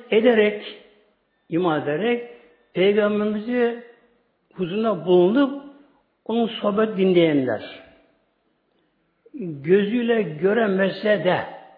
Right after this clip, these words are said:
yani gözüne bir özür olsa göremese de yine sahabe oluyor. Ve sahabe içerisinde müezzin, iki müezzin vardı.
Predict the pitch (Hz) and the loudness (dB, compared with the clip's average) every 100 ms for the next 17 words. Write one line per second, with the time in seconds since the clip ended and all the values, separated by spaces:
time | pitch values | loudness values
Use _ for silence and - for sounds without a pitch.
0 | _ _ _ _ _ _ _ _ _ - | _ _ _ _ _ _ _ _ _ -8
1 | 160 151 139 165 165 185 175 165 175 - | -4 -4 -4 -2 -2 -2 -2 0 -2 -2
2 | 160 165 175 139 160 139 151 147 127 143 | -4 0 0 0 -2 -2 0 0 -2 -4
3 | 170 262 277 - - - 233 - 147 127 | -2 -2 -2 -10 -18 -8 -8 -4 -2 -2
4 | 127 101 104 - - - _ _ _ _ | -4 -8 -12 -18 -20 -20 _ _ _ _
5 | _ _ _ _ - - 156 165 170 156 | _ _ _ _ -14 -8 -2 -2 -2 -2
6 | 120 160 151 214 233 208 - - _ _ | -2 -2 -2 -2 -2 -4 -14 -20 _ _
7 | _ - 151 160 151 131 196 196 151 180 | _ -10 0 2 2 0 -2 -2 -4 -2
8 | 170 156 156 165 143 127 143 262 240 | 0 0 0 -2 -2 -4 -4 -4 -4